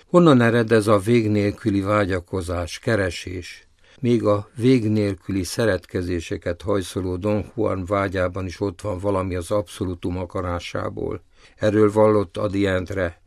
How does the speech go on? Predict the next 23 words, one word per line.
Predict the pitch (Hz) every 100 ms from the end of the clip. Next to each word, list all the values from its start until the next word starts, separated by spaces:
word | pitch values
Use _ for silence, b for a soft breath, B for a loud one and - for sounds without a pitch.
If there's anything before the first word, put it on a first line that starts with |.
| b
„Az | 117 110
Isten | 113 - 113 104
van | 110 107 104
valamiként | 104 107 104 95 - 101 101 95 -
minden | 110 104 101 98
gondolatnak | 98 98 92 92 92 - 95 -
alján, | 98 95 92 90 90 87
mindig | 127 113 101 95 92
neki | 98 92 98
harangozunk, | 92 95 92 87 90 87 90 87 - b b
s | - -
úgy, | 101 101
aj, | 101 101
én | 101 95
ott | 87 98 -
ülök | 90 90 -
a | 87
balján.“ | 85 87 82 87 80 90 - b b b b
Végtelen | 147 143 - 110 104
vágyról | 95 95 92 90 90
beszélünk, | 92 92 - 85 90 85 85 _
de | 101 107
vajon | 113 120 117